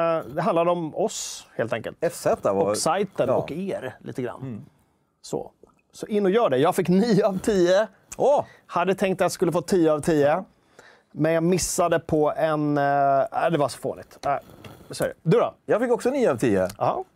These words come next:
Speaker 2: Så jag var helt säker att du skulle få tio av tio.
Speaker 1: Mm. Thomas
Speaker 2: Jag är
Speaker 1: fick tio av
Speaker 2: väldigt
Speaker 1: tio i
Speaker 2: nöjd.
Speaker 1: alla fall, vet jag.
Speaker 2: Tio, Thomas fick tio av tio.
Speaker 1: Ja.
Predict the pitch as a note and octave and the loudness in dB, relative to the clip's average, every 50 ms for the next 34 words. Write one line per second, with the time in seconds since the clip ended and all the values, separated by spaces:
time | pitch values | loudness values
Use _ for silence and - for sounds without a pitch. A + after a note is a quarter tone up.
0 | _ _ - - C3+ C#3+ E3 E3+ F3 D3 G#2+ - - F3 G#3+ A3 - A#2 F#2+ D#3 | _ _ -4 -2 0 0 2 2 2 0 0 0 -2 -2 -2 0 0 -2 0 0
1 | F3 - - A#2+ G2+ G2 F#2 - A2 A#2+ D#3 D3+ B2 - G2+ - - C3 D3+ - | -2 -2 0 -2 -2 -2 -2 -2 -2 0 0 -2 -2 -6 -8 -6 -6 -8 -8 -2
2 | - F3+ F3+ F3+ F3 D3 C#3 D#3+ B2+ B2+ D3 E3+ D#3 C#3 C#3+ D3 D#3 C3 A#2+ G2+ | 0 0 2 2 0 0 0 -2 -2 -2 -2 -2 0 2 2 0 0 0 0 0
3 | F#2+ F#2+ G#2 G#2+ A2 E2+ - - B2 A#2 D#3 D3+ A#2+ - D#3+ D#3 C3+ A#2+ G2+ - | 0 -2 -2 -4 -6 -8 -8 -8 -4 -2 -2 -2 -2 -2 -2 -2 0 -2 -4 -4
4 | G#2+ F#2 - G2 F2+ F2+ F2+ E2+ - F#2+ F2+ A#2+ | -8 -10 -8 -6 -6 -6 -6 -6 -6 -6 -6 -6